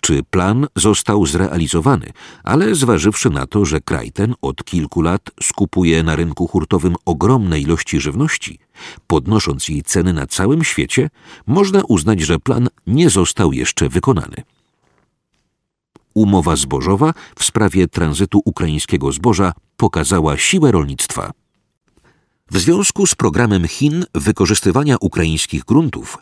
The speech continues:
nikogo nie powinno dziwić, że największym odbiorcą ukraińskiego zboża okazały się Chiny, a nie głodująca Afryka. Pekin dzięki zwolnieniu blokady kupił cztery przecinek dwa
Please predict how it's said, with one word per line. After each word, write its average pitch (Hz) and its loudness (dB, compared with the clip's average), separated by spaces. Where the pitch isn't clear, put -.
nikogo 143 2
nie 123 4
powinno 85 -2
dziwić, 92 -4
że 90 0
największym 76 -2
odbiorcą 82 0
ukraińskiego 73 -4
zboża 98 0
okazały 127 2
się 143 0
Chiny, 73 -2
a 82 -2
nie 151 2
głodująca 90 0
Afryka. - -6
Pekin 143 2
dzięki 92 0
zwolnieniu 80 0
blokady 104 0
kupił 92 0
cztery 98 2
przecinek 104 -2
dwa 82 -2